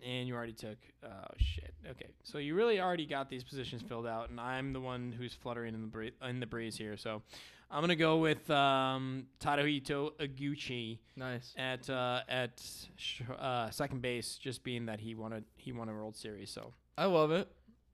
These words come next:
Speaker 2: He was a sol-, he was very solid in a White Sox
Speaker 1: Yeah, I
Speaker 2: uniform.
Speaker 1: mean, he was good. He was good.
Speaker 2: If I were you, I would have played Tim in his real position, which should be second base.
Speaker 1: <laughs>
Speaker 2: Um, so that's what I'm gonna do with my next pick. I'm gonna take Tim Anderson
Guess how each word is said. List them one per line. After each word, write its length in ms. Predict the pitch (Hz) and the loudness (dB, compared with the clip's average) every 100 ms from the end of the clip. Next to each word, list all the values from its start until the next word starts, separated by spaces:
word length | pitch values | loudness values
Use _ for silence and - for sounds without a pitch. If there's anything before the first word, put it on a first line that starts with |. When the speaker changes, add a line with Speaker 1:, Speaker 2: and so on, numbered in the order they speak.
| _ | _
Speaker 2:
He 140 | 151 | 6
was 160 | 156 160 | 6 6
a 60 | 160 | 2
sol-, 320 | - 135 135 | 4 4 2
he 120 | 170 | 2
was 120 | 151 143 | 0 0
very 260 | 143 170 | 2 4
solid 280 | - 170 165 | 6 6 6
in 80 | 185 | 4
a 80 | 180 | 4
White 180 | 160 | 4
Sox 120 | - 277 | 6 6
Speaker 1:
Yeah, 60 | |
I 40 | 185 | 6
Speaker 2:
uniform. 200 | 175 226 | 6 6
Speaker 1:
mean, 80 | 254 | 8
he 60 | |
was 100 | 262 | 8
good. 240 | 190 381 - | 10 8 6
He 100 | - | 2
was 100 | 226 | 2
good. 220 | 190 349 - - | 6 6 6 4
Speaker 2:
If 140 | 180 | 8
I 140 | 185 | 10
were 80 | 202 | 12
you, 200 | 196 175 | 12 12
I 80 | 160 | 12
would 140 | 165 | 10
have 160 | 165 - | 8 4
played 300 | - 156 - | 6 6 4
Tim 320 | - 165 185 | 0 2 2
in 100 | 151 | 2
his 240 | 156 143 123 | -2 -2 0
real 160 | 135 | 0
position, 540 | 143 165 175 180 196 - | 0 0 0 -2 -4 -6
which 160 | 135 151 | -4 -2
should 180 | - 131 | -4 -4
be 120 | 143 | -2
second 340 | - 147 160 | 0 -2 0
base. 300 | 143 151 - - - | 0 0 -2 -10 -12
Speaker 1:
<laughs> 180 | - 294 | 0 6
Speaker 2:
Um, 1000 | 247 285 214 208 156 156 156 156 156 - - _ - | 10 10 10 8 6 4 6 4 4 -4 -16 _ -6
so 360 | - 160 156 135 | 4 8 8 6
that's 320 | 151 175 - | 2 2 4
what 160 | 170 170 | 4 6
I'm 120 | 170 | 4
gonna 200 | 170 175 | 2 4
do 80 | 170 | 4
with 100 | 180 | 4
my 100 | 165 | 4
next 200 | 175 - | 4 8
pick. 340 | 294 - - - _ _ _ - | 6 6 -4 -20 _ _ _ -2
I'm 80 | 185 | 4
gonna 120 | 220 | 6
take 260 | 247 233 | 8 6
Tim 180 | - 240 | 8 8
Anderson 420 | 233 247 220 131 | 8 6 4 0